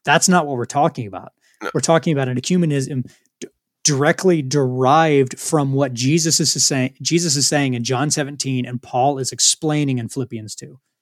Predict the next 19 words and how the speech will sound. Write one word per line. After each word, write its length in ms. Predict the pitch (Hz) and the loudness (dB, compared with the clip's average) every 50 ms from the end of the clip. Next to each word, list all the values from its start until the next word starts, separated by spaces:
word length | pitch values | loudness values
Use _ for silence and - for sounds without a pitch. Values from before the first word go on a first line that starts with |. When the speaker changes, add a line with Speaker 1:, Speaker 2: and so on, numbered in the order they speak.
| _ _ _ | _ _ _
Speaker 2:
Right. 200 | _ - - - _ _ _ _ _ _ _ _ _ _ _ _ _ - | _ -18 -18 -18 _ _ _ _ _ _ _ _ _ _ _ _ _ -4
Speaker 1:
And 160 | - 143 139 | -2 -2 0
it 60 | 120 | -2
has 420 | - - - - 160 175 165 - - | -2 -2 0 2 4 4 4 2 0
to 120 | - 147 - | -2 -4 -4
come 180 | - 147 139 | -4 -4 -4
from 160 | 131 - 135 | -4 -4 -4
self-sacrifice. 840 | 123 - 131 113 - - 131 110 104 - 131 - - - 117 - - - _ _ _ | -4 -2 -4 -4 -4 -4 -6 -6 -6 -8 -10 -12 -12 -12 -14 -14 -14 -16 _ _ _
It 80 | - 123 | -4 -2
has 200 | 123 139 135 - | 0 0 0 0
to 100 | 170 - | -2 -2
come 200 | - 147 139 131 | -2 -2 -2 -2
from 360 | - - 123 113 113 113 - _ _ _ _ _ - | -4 -6 -6 -6 -8 -10 -12 _ _ _ _ _ -6
s-, 300 | - - - - - - - | -2 0 0 0 0 -2 -8
from 320 | - - 170 143 131 127 | -2 0 0 2 2 0
servanthood 720 | - - - - 175 156 147 143 143 135 117 113 147 139 120 | 0 0 2 2 2 2 2 0 -2 -6 -4 -2 -2 -2 -2
with 200 | 123 113 - - | -4 -6 -6 -6
one 140 | 127 117 | -8 -8
another. 380 | 110 107 107 104 98 120 120 | -8 -10 -12 -12 -14 -16 -20